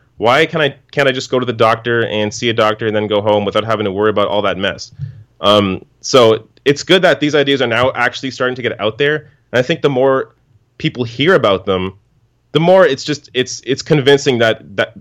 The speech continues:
that is the way to go. And it's just really just a matter of, of time, I think, before Americans do get, uh,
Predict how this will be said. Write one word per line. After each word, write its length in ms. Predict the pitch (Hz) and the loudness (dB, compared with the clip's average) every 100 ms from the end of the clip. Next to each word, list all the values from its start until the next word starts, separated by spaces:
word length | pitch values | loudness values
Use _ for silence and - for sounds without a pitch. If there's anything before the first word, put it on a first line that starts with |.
| 104 | -4
that 240 | 117 117 | -2 -2
is 200 | 123 120 | -4 -4
the 100 | 113 | -4
way 220 | 104 107 | 0 0
to 60 | 92 | 0
go. 320 | 90 82 78 _ _ | -4 -6 -8 _ _
And 200 | 101 98 | -2 0
it's 100 | 101 | 0
just 120 | 123 | -2
really 160 | 120 113 | 0 -2
just 120 | 104 | 0
a 60 | 113 | 0
matter 220 | 101 98 | 2 2
of, 160 | 90 - - | 2 -2 -10
of 140 | 98 | -8
time, 240 | - 107 101 | -2 0 2
I 100 | 101 | 2
think, 200 | 107 92 | -2 -6
before 420 | 98 104 98 - _ _ _ | -4 0 0 -2 _ _ _
Americans 560 | 110 127 160 165 151 117 | 0 2 2 2 -2 -4
do 220 | 113 151 | -2 -2
get, 340 | 139 123 113 _ _ _ - | 2 0 0 _ _ _ -6
uh, 300 | 107 101 | -2 -2